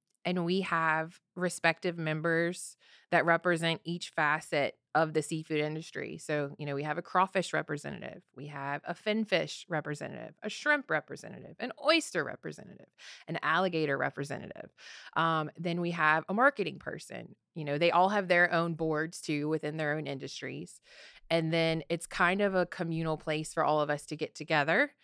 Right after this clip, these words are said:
at our meetings and discuss what's happening in the seafood industry and kind of for everybody to hear everybody out. Um, when you think the marketing and promotion side of it, you're automatically probably going to, like, the awareness of, like, what's happening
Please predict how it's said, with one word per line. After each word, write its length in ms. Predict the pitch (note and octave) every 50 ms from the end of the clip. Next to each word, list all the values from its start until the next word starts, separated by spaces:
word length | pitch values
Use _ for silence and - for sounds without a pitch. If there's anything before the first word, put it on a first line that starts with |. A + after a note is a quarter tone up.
| - - _ _ -
at 140 | - D#3+ D#3
our 120 | D#3 D#3
meetings 500 | D#3 D3+ D3+ D3 D3 D3+ D#3 E3 F3+ E3 D#3
and 120 | D3 C#3+
discuss 420 | D3+ C#3+ - - C3+ B2 B2 - -
what's 180 | - - - -
happening 640 | - D3 C#3+ C#3+ - D3 C#3+ C3+ C3 B2+ B2+ C#3 - _ _ _
in 200 | - D#3+ D#3 D3+
the 80 | D3+ C#3+
seafood 360 | - - C#3 C#3+ - C3+ D3
industry 640 | F#3 G#3 G#3+ G#3 G3+ - - G#3 G#3 G3+ G3+ G3+ - _ _ _ _ _ _ -
and 120 | D#3 D#3+ D#3
kind 200 | - E3+ D3+ D3+
of 80 | D#3 -
for 100 | - -
everybody 480 | D3 D#3 D#3 D#3 D3+ D3+ D3 D3 C#3
to 60 | -
hear 220 | C#3 C#3 C#3+ C3+ C3
everybody 420 | C3 D3 C3 - - A#2 A2+ - -
out. 440 | F3+ G3+ G#3+ G#3 F#3+ - - - _ _ _ - - - - _ _ - - -
Um, 460 | D3+ D3 C#3+ C#3 C3 B2 A#2+ A#2+ - _ _ _ _ _
when 200 | - E3 F3 E3+
you 120 | D#3+ D#3+ D#3+
think 240 | - F3 E3 E3 -
the 100 | E3 D#3+
marketing 440 | D#3 D#3 D#3 D#3 E3+ D#3+ E3 D#3 D#3
and 80 | D3+
promotion 540 | - D#3 D3+ D3 C#3+ D3 E3 - - E3+ E3+ D#3+
side 300 | - D#3+ D3 D3 D3 D3
of 120 | C#3+ D3+
it, 220 | D3 C#3+ C#3 - _ _ _ _ _ -
you're 680 | F3+ E3+ D#3+ E3 D#3+ D#3+ D#3+ D#3+ D#3 D#3 D#3 D3+ D3+ - _ _ _ -
automatically 680 | F#3+ G#3 G3+ G#3 F#3+ F#3 E3+ E3+ E3 D#3+ - E3+ E3 D#3
probably 280 | - D#3+ D#3 D3+ D3
going 260 | D3 D3 C#3+ C#3+ C#3+
to, 120 | C#3 D#3 C#3+
like, 160 | C#3+ C#3 -
the 100 | - D3
awareness 800 | C#3+ C3 C3+ C#3+ C3 B2 C3+ C#3 D#3+ F#3+ G#3 G3+ - - - - -
of, 140 | D#3 D3 D3+
like, 200 | D3 C#3 - D3
what's 200 | D3+ C#3+ - -
happening 580 | - D3 C3+ C3+ - B2+ - C#3+ C#3 C#3 -